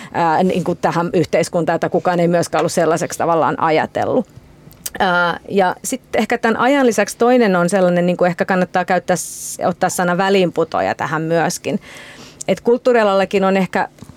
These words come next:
kun yritin ymmärtää itsekin opetus- ja kulttuuriministeriön kanssa, että mitä tässä nyt sit on tapahtunut,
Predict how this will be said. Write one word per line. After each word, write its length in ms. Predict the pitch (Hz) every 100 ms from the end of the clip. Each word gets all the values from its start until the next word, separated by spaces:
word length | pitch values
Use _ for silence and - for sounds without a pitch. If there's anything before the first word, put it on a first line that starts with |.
| - -
kun 140 | 202
yritin 300 | 226 233 226
ymmärtää 320 | 247 220 214
itsekin 320 | 226 214 185
opetus- 260 | 185 202 180
ja 60 | 170
kulttuuriministeriön 840 | 202 - 175 165 165 - 165 160
kanssa, 180 | 170 170
että 120 | 190
mitä 240 | 240 254
tässä 280 | 214 160 -
nyt 140 | 170 165
sit 160 | 175 -
on 240 | 208 208
tapahtunut, 680 | 165 - 156 - 127 131